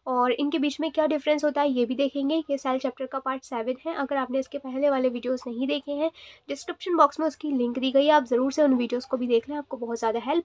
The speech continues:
होगी। तो इस वीडियो में हम देखेंगे cytoplasm और protoplasm क्या होता है, इनके बीच में क्या डिफरेंस होता है, क्या इसे इंटरचेंजेबली यूज़ कर सकते हैं और इसकी कंपोजिशन क्या है,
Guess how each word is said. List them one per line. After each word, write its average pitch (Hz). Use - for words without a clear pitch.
होगी। 226
तो 294
इस 311
वीडियो 370
में 381
हम 349
देखेंगे 294
cytoplasm 285
और 285
protoplasm 269
क्या 240
होता 254
है, 285
इनके 269
बीच 262
में 269
क्या 330
डिफरेंस 254
होता 262
है, 311
क्या 320
इसे 330
इंटरचेंजेबली 294
यूज़ 311
कर 254
सकते 269
हैं 349
और 285
इसकी 285
कंपोजिशन 269
क्या 320
है, 339